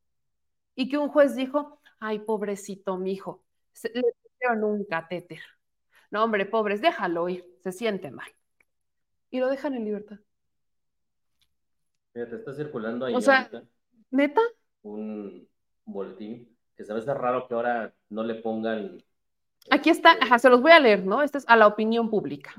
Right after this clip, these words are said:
Speaker 1: Ahorita voy a leer sus comentarios porque la única enchilada sé que no soy yo. Ahí les va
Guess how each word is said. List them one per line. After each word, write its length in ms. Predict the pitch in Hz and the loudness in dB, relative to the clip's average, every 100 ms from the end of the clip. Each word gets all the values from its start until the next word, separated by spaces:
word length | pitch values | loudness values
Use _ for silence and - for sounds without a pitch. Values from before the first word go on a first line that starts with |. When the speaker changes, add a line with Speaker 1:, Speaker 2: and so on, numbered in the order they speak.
| 196 | -4
Speaker 1:
Ahorita 220 | 190 226 | 0 2
voy 120 | 247 | 4
a 40 | 247 | 4
leer 160 | 233 | 2
sus 100 | 220 | 0
comentarios 500 | 202 180 170 202 247 | -4 -4 0 0 0
porque 300 | 254 180 170 | -4 -6 -2
la 140 | 170 180 | 0 0
única 260 | 226 226 | 0 -4
enchilada 420 | 180 175 175 190 | -6 -6 -4 -2
sé 200 | 202 180 | -4 -4
que 80 | 180 | -4
no 100 | 175 | -4
soy 220 | 165 156 | -6 -10
yo. 60 | - - _ _ _ _ _ _ _ _ _ | -14 -16 _ _ _ _ _ _ _ _ _
Ahí 120 | - 320 | 2 4
les 200 | 330 254 | 4 6
va 360 | 254 294 - | 6 6 0